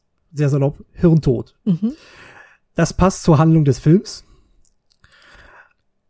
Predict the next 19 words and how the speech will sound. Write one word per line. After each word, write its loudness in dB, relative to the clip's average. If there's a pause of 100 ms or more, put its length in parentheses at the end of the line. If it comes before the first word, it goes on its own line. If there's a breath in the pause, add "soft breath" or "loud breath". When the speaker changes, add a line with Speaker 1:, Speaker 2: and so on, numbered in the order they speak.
(120)
Speaker 1:
Aber 0 (480)
der 2
Regisseur, 2
der 2
dahinter 2
steckt, -6
den -2
kennen -2
wir 0
von -2
ganz, -4
ganz -2 (340)
großen 4
Filmen. -8 (2250)
Speaker 2:
Hau 2
raus. -4 (1120 loud breath)
Speaker 1:
Sir -2
Peter -4
Jackson. -4